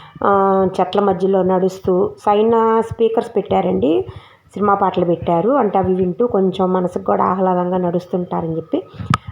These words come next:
అందుకని నేను ఆ బ్యాక్‌గ్రౌండ్ అనేది కట్ చేసి నేను మాట్లాడుతున్నాను. బాతులు కూడా ఉన్నాయి చక్కగా తెల్లగా, భలే ఉన్నాయి బాతులు. ఉమ్, చూడండి మీకు చూపిస్తాను.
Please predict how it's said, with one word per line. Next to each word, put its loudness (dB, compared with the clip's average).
అందుకని 0
నేను 0
ఆ 0
బ్యాక్‌గ్రౌండ్ 0
అనేది 0
కట్ -2
చేసి -2
నేను 0
మాట్లాడుతున్నాను. -4
బాతులు 2
కూడా 4
ఉన్నాయి 2
చక్కగా 0
తెల్లగా, 2
భలే 2
ఉన్నాయి 2
బాతులు. 0
ఉమ్, 0
చూడండి 2
మీకు -2
చూపిస్తాను. -2